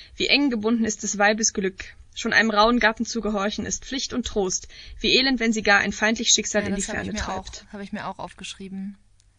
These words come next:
Speaker 2: Dass sie quasi das Schicksal der Frauen als eng und fremdbestimmt definiert und das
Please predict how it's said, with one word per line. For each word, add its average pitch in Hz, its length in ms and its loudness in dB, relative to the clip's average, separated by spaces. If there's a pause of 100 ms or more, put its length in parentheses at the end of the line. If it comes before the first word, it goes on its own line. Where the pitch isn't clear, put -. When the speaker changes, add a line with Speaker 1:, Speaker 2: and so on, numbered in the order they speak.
Speaker 2:
Dass 196 160 -10
sie - 80 -8
quasi 196 440 -6
das 185 240 -6
Schicksal 220 340 -4
der 185 120 -6
Frauen 226 340 -2
als 160 180 -6
eng 226 260 -4
und 214 140 -6
fremdbestimmt 247 800 -6 (360)
definiert 233 520 -4
und 202 180 -8
das 196 220 -8